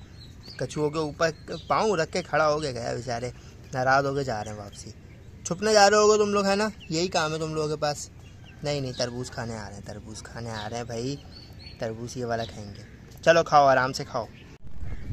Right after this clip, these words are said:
इसे अब पूरी तरह से renovate करने के बाद ना अब हम उस गली को renovate करेंगे और ज़रा चीज़ें सही करनी है। रमज़ान में हम सही से कर नहीं पाए थे,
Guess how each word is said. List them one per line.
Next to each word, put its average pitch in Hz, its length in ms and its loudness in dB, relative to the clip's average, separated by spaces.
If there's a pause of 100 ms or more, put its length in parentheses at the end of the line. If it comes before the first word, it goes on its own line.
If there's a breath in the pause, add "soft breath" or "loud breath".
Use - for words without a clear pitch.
इसे 175 180 4
अब 233 140 2
पूरी 196 220 2
तरह 208 180 6
से 214 140 6
renovate 175 420 6
करने 170 240 4
के 170 140 4
बाद 147 240 6
ना 180 100 4
अब 160 200 4
हम 170 220 0
उस 156 280 0
गली 143 240 4
को 156 100 2
renovate 131 460 0
करेंगे 110 420 -4 (480 loud breath)
और 131 380 4
ज़रा 143 400 4
चीज़ें 147 340 0
सही 147 240 2
करनी 143 320 2
है। 170 200 4
रमज़ान 135 520 0
में 151 240 0
हम 147 280 -2
सही 139 240 -2
से 156 100 2
कर 139 180 2
नहीं 156 180 -2
पाए 151 240 2
थे, 196 140 0